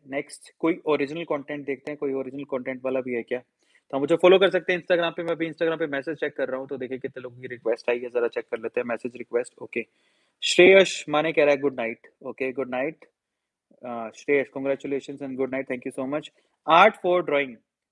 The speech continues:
चलिए, तो Art for Drawing करके एक channel है, उसने अपना भेजा है। देखो, ये थोड़ा अलग है, this is seems to be different, तो ये थोड़ा अलग है। Art for Drawing, ये आर्टिस्ट है, इसकी वीडियोज़ काफ़ी अच्छी लग रही हैं, शॉर्ट वीडियोज़ बना रहा है।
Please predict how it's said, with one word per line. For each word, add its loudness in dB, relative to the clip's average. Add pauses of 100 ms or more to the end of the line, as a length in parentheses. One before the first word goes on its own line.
(120)
चलिए, 0
तो -6
Art 6 (120)
for 0
Drawing -4
करके -6
एक -10
channel -10
है, -10 (220)
उसने -10
अपना -10
भेजा -8
है। -6
देखो, -2
ये 0
थोड़ा 0
अलग -6
है, -16 (280)
this -2
is -10
seems -10
to -6
be -8
different, -8 (380)
तो -2
ये 6
थोड़ा 6
अलग 2
है। -4 (200)
Art 6 (160)
for -2
Drawing, -8 (500)
ये -4
आर्टिस्ट -6
है, -8 (160)
इसकी -14
वीडियोज़ -8
काफ़ी -8
अच्छी -8 (260)
लग -6
रही -6
हैं, -12
शॉर्ट 2
वीडियोज़ 0
बना -6
रहा -6
है। -14